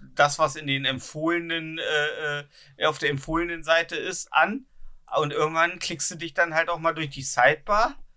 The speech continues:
und dann, äh, äh, ja, gehst du über die, äh, Hotle-, äh, über die Tags, äh, weiter und dann kommst du halt immer tiefer in, in Pornhub und irgendwann bist du dann,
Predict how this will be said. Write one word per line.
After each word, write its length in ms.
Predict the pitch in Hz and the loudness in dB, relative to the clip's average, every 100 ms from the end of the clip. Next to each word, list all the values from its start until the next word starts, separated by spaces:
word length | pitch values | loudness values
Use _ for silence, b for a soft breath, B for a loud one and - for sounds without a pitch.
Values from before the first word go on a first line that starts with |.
| _ _ _ - - _ - - - | _ _ _ -20 -20 _ -16 -14 -10
und 220 | 170 156 | -8 4
dann, 280 | 143 147 185 | 6 6 0
äh, 840 | - 190 196 196 - - 190 190 190 | -4 -2 -2 -2 -2 0 -2 -2 -6
äh, 80 | 190 | 0
ja, 160 | 190 170 | 2 4
gehst 280 | 156 143 | 2 0
du 60 | 175 | -2
über 320 | 170 - 165 | -6 -4 -6
die, 180 | 156 165 | -4 -2
äh, 300 | 175 175 160 143 | 2 2 2 0
Hotle-, 420 | 202 - 143 147 | -4 -4 -6 -2
äh, 120 | 156 | -2
über 200 | 165 151 | -4 -6
die 200 | 147 156 | -6 -8
Tags, 440 | - 196 185 - - | 0 0 0 -4 -4
äh, 260 | - 127 127 | -2 -2 4
weiter 480 | 123 127 127 120 | 4 4 -2 -4
und 160 | 127 120 | -4 -2
dann 160 | 127 143 | -2 0
kommst 280 | 170 165 | -4 -4
du 80 | 165 | 0
halt 160 | 147 151 | 0 0
immer 260 | 160 165 | 0 0
tiefer 380 | 143 202 220 170 | 0 -6 0 2
in, 200 | 135 131 - | 2 0 -6
in 180 | 160 | -10
Pornhub 420 | - 151 143 135 135 | 0 2 4 0 0
und 100 | 135 | -10
irgendwann 320 | 143 156 156 | -6 -6 -4
bist 220 | 160 - | -4 -6
du 60 | 160 | -2
dann, 340 | 151 160 160 | 0 0 -2